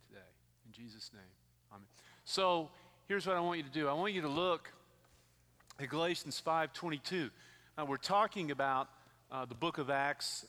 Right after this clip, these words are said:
and the gift of the Holy Spirit. We've called the series Supernatural. And I wanna show you, uh, what Paul says about the Holy Spirit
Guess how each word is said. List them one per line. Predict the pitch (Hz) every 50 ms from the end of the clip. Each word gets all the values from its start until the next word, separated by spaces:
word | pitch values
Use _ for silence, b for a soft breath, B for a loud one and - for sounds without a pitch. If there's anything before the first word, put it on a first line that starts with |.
| - - 139
and | 139 131 123
the | 123
gift | 117 120 151 143 -
of | 147
the | 131 135
Holy | 135 143 135 120
Spirit. | - - - - 156 151 147 151 151 151 - b b b b b b _
We've | - -
called | - - 170 160 156 147
the | 135
series | - - - 156 147 147 143 139 127
Supernatural. | - - - 165 147 - 143 135 139 143 143 135 - - - 120 107 - - _ _ b b b b b b b b b b b b b -
And | 165 156 156 156 156 156 151 147 131 160 - -
I | 151 160 175
wanna | 185 202 208 185
show | 165 - - - 196 208 214
you, | 208 175 160 151 147 143 143 143 143 139 127 - _ _ _ b b b b b b b b b b _ -
uh, | 139 135 135 135
what | 127 135 - -
Paul | - - 175 175 175 180 180 160
says | - - 180 170 156 156 151 143 - - - - -
about | 135 123 139 135 127
the | - 135
Holy | 127 147 156 156 147
Spirit | 127 - - - 151 143 139 139 135 135 135